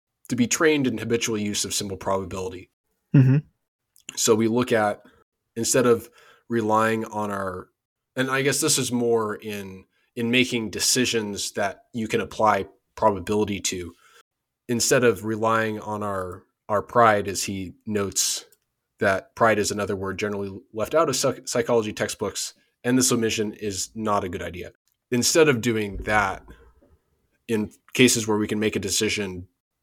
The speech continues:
Speaker 1: where some probabilities are accessible, that can be really helpful to helping us avoid both the excessive self-regard ten-, tendency and the over-optimism tendency, and their,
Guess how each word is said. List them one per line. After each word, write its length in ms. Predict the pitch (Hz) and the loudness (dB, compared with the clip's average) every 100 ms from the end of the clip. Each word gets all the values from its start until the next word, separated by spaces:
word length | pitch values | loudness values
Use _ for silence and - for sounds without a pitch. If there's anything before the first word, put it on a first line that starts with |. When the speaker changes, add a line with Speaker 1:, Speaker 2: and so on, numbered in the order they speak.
| - | -10
Speaker 1:
where 480 | 104 101 95 95 87 | -2 -2 -2 -6 -8
some 400 | - - 117 113 | -6 0 2 0
probabilities 680 | - 107 98 95 101 95 - | 0 2 2 -2 -4 -6 -8
are 460 | - 104 104 98 - | 0 2 2 -2 -4
accessible, 640 | 95 - 107 87 90 82 _ - - _ _ _ | -2 0 0 -2 -8 -12 _ -20 -20 _ _ _
that 260 | 107 107 - | 2 2 2
can 120 | 107 | -2
be 120 | 98 | -2
really 260 | 101 104 95 | 0 2 2
helpful 420 | 110 104 110 98 | 0 0 -2 -4
to 420 | - 101 90 87 _ _ _ - | -4 -6 -8 -16 _ _ _ 4
helping 220 | 117 117 | 4 4
us 120 | 101 | -2
avoid 540 | 90 104 104 101 95 - _ _ _ | -2 0 2 0 -4 -16 _ _ _
both 400 | 110 98 - - | 0 0 -10 -6
the 360 | 107 101 95 - | -4 -4 -8 -12
excessive 400 | 104 117 110 104 | -2 0 0 -2
self-regard 540 | - 107 107 104 101 | 0 0 0 -2 -2
ten-, 280 | 90 101 101 - | -2 -6 -8 -14
tendency 720 | - 110 98 - 104 95 92 _ _ _ | -6 -4 -2 -2 -2 -6 -8 _ _ _
and 180 | 123 117 | 2 2
the 100 | 107 | 2
over-optimism 720 | 110 104 98 - 95 92 92 | 2 2 0 -2 -6 -6 -6
tendency, 800 | - 95 90 - 95 90 87 - _ _ | -6 -4 -2 -2 -2 -6 -8 -12 _ _
and 380 | 107 104 101 95 | -2 0 0 0
their, 380 | 101 92 90 | 0 0 -2